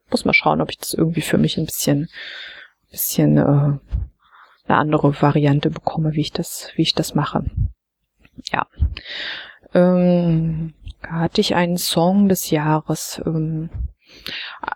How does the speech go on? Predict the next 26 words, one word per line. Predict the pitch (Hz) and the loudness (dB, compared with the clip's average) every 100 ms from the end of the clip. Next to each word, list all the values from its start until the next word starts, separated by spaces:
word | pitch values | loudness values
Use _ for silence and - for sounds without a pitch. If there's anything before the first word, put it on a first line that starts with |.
| _ | _
nö, | - 190 226 254 | 2 4 6 6
ein | 214 214 | 4 2
Song. | 202 208 202 202 202 202 | 0 2 2 2 -2 -2
Es | - | 0
gab | 214 214 | 2 2
ja | |
kein | - 190 | 2 2
neues | 185 185 | 2 2
Tokotronik-Album, | - - 180 - 196 202 - 180 175 175 170 | -2 -2 -2 2 2 2 2 2 2 0 2
ähm, | 160 170 165 170 - - | 4 4 2 0 -2 -2
also | 170 165 | 0 2
habe | 165 | 0
ich | - | -2
auch | 170 | -2
keinen | - 160 | -2 2
neuen | 160 160 160 | 2 2 -2
Tokotronik-Lieblingssong, | - 175 - 165 175 - 175 175 170 - 165 160 160 | -2 0 2 2 2 0 0 0 0 2 2 2 -2
sondern | 165 165 160 | 0 2 2
nur | 156 | 2
die, | 156 156 165 _ _ - | 2 -2 -4 _ _ -6
die | - | 0
alten. | 180 180 - 185 _ - - - - - - | 2 2 0 -4 _ -14 -12 -14 -16 -20 0
Ähm, | 190 180 175 170 170 175 - _ _ _ _ _ _ _ _ _ _ | 4 4 4 0 -2 -6 -10 _ _ _ _ _ _ _ _ _ _
ja, | 175 165 | 4 4
es | 160 - | 2 0
gab | 165 - | -2 -2